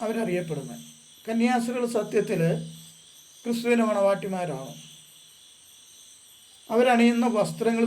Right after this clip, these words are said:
തിരുവസ്ത്രങ്ങളാണ്. തിരുവസ്ത്രങ്ങൾ എന്നൊക്കെയാണ് പലപ്പോഴും സോഷ്യൽ മീഡിയകളിലും അല്ല സഭയിലുള്ളവരും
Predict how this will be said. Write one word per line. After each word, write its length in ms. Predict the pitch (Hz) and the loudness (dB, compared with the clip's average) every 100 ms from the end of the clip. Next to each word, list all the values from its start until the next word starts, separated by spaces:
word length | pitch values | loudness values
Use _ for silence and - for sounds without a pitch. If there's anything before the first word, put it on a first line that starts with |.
| 233 | 0
തിരുവസ്ത്രങ്ങളാണ്. 720 | 196 233 226 - 208 180 151 151 | 0 0 0 -2 -4 -2 -2 -2
തിരുവസ്ത്രങ്ങൾ 600 | 196 240 - - 240 240 226 | -2 0 -2 -2 -2 0 0
എന്നൊക്കെയാണ് 440 | 202 - 202 190 202 - - | -2 -2 -2 -2 -4 -8 -4
പലപ്പോഴും 480 | 185 190 196 202 170 | -4 0 0 0 -2
സോഷ്യൽ 280 | 190 180 190 185 | -4 -4 -4 -4
മീഡിയകളിലും 520 | 196 180 175 170 208 - - - - - - - | -6 -6 -6 -8 -10 -12 -20 -20 -20 -20 -14 0
അല്ല 120 | 226 233 214 | 4 4 4
സഭയിലുള്ളവരും 840 | 202 220 226 214 196 196 185 196 | 2 6 6 6 4 4 2 -4